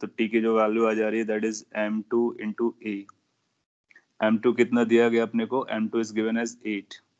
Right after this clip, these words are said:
A is how much? sixty divide by fourteen। Simplify कर सकते हैं,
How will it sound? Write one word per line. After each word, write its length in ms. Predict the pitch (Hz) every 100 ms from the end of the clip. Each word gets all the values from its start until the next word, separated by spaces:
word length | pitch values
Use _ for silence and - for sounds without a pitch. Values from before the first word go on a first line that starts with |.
| _ _ _ _ _ _ _ _ _ _ _ _
A 120 | 113 120 120
is 120 | 117
how 120 | 117 113 117
much? 180 | 123 -
sixty 480 | - 113 - - 117
divide 300 | 110 104 107
by 80 | 113 120
fourteen। 520 | 104 98 - 107 98 - _ _ _ _ _ _ _ _
Simplify 520 | - 117 117 120 120
कर 160 | 113 117
सकते 280 | 110 107 117
हैं, 180 | 117